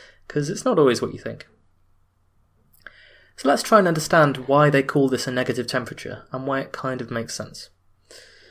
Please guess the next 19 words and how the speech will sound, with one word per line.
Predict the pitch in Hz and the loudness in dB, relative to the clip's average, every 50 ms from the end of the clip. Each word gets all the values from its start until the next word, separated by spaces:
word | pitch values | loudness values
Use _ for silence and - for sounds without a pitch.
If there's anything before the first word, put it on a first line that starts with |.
| _ _ _ _ _ _ _ _ _ _ _ _ _ _ _ _ _ | _ _ _ _ _ _ _ _ _ _ _ _ _ _ _ _ _
One | - 196 240 262 | 0 2 4 4
way | 269 247 226 | 4 4 4
of | 202 180 | 4 2
understanding | 180 170 151 147 - 160 151 143 131 123 117 | 2 0 -2 0 2 2 2 2 2 0 -2
this | 107 113 - - - | -4 -4 -6 -8 -8
is | - 123 - | -8 -6 -2
by | - 143 143 | 0 0 0
imagining | 147 147 165 185 180 190 185 175 165 | 0 0 0 -2 -2 -2 -2 -2 -2
a | 160 | -4
set | 156 - - 170 160 156 - | -4 -4 -4 -4 -4 -4 -4
of | 143 117 | -4 -4
a | 220 - - - | -4 -4 -4 -2
hundred | 170 165 151 156 143 | -2 0 0 0 0
atoms | 135 - - - 113 101 - - - - - - _ - | 0 -2 -4 -8 -12 -12 -12 -12 -12 -12 -12 -14 _ -10
with | 131 - - - | -10 -10 -8 -10
two | - - 180 180 175 | -6 -4 -2 -4 -2
possible | 175 - 123 120 - - - 135 117 - | -2 -4 -4 -4 -4 -6 -6 -6 -6 -6
energy | - 135 135 131 117 - 113 | -4 -6 -6 -6 -8 -8 -10
states. | - - - - - - - - - - - - | -10 -10 -10 -12 -12 -12 -12 -10 -10 -10 -12 -14